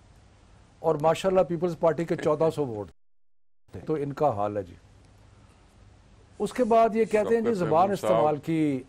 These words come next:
Speaker 1: अ, बीमारी तो है जरदारी, इसलिए कि सिंध की जो हालात हैं, जो सिंध की गवर्नमेंट के हालात हैं, जो लूट मार है, इनके तो वजीर जो है इनको घरों से निकले।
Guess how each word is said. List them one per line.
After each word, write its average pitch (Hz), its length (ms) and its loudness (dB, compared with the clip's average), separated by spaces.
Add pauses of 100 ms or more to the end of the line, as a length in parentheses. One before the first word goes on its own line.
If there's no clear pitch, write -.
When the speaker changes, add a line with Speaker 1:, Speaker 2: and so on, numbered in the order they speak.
(140)
Speaker 1:
अ, - 40 -6 (1400)
बीमारी 151 380 2
तो 202 120 2
है 190 280 2
जरदारी, 151 420 0 (920)
इसलिए 175 400 0
कि 175 160 0
सिंध 175 280 -4
की 185 120 -4
जो 165 120 -2
हालात 123 440 0
हैं, 120 240 -8
जो 135 100 -6
सिंध 156 220 -6
की 156 120 -10
गवर्नमेंट 139 380 -6
के - 80 -6
हालात 110 320 -4
हैं, 107 120 -14 (300)
जो 151 100 0
लूट 160 400 0
मार 156 320 4
है, 127 220 0
इनके 214 240 0
तो 220 180 -4
वजीर 196 320 2
जो 220 140 4
है 220 60 0
इनको 208 180 0
घरों 175 260 2
से 202 240 0 (760)
निकले। 175 420 0